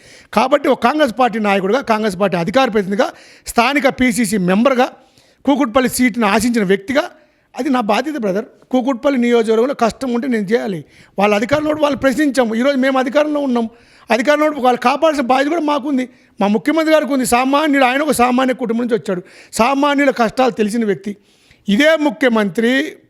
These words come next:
గతంలో ఉన్న కేసీఆర్ గారు ఇదే ఆరోపణలు చేశాడు, నాలాల కబ్జాలు, చెరువులు కబ్జాలు అన్నీ క్లీన్ చేస్తారు. అదే పని మా ముఖ్యమంత్రి గారు చేస్తున్నారు.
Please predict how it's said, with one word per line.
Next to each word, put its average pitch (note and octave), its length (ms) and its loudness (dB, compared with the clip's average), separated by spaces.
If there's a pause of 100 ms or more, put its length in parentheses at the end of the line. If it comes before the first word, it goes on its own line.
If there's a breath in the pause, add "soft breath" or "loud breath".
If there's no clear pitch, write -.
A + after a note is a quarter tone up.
(260)
గతంలో B3+ 460 2
ఉన్న A#3 220 0
కేసీఆర్ A3 520 2
గారు G#3 420 -2 (340 loud breath)
ఇదే B3 180 2
ఆరోపణలు A#3 540 0
చేశాడు, F3 400 -2
నాలాల F#3+ 360 0
కబ్జాలు, G#3+ 460 -2
చెరువులు F#3+ 320 -4
కబ్జాలు G#3+ 380 -4
అన్నీ G#3 140 -2
క్లీన్ A3 320 -2
చేస్తారు. G#3 220 -4
అదే C#4 180 -4
పని D#4+ 300 -4 (280 loud breath)
మా D4 80 0
ముఖ్యమంత్రి D4+ 460 0
గారు C4+ 120 2
చేస్తున్నారు. B3 380 0